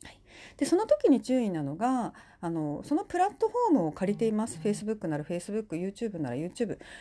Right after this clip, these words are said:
なので、そのプラットフォームに違反しないことですね。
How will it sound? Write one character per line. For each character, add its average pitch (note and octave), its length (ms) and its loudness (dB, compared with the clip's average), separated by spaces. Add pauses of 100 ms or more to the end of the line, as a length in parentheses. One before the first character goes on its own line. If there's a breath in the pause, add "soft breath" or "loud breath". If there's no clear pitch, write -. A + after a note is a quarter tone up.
(100)
な F#4 100 2
の F#4+ 140 4
で、 C4+ 180 8
そ C4+ 140 -2
の E4 80 2
プ F4+ 120 -4
ラ F#4 120 2
ッ G4 100 -4
ト A4 120 2
フ G#4+ 300 0
ォ - 20 2
ー F#3+ 180 0
ム - 140 -10 (240)
に C4 160 4
違 A3 140 -2
反 G4 260 0
し E4+ 140 -2
な E4+ 160 6
い D#4+ 80 2
こ D4+ 140 -2
と D4 120 -2
で G3 120 0
す - 100 -10
ね。 F#3 220 -2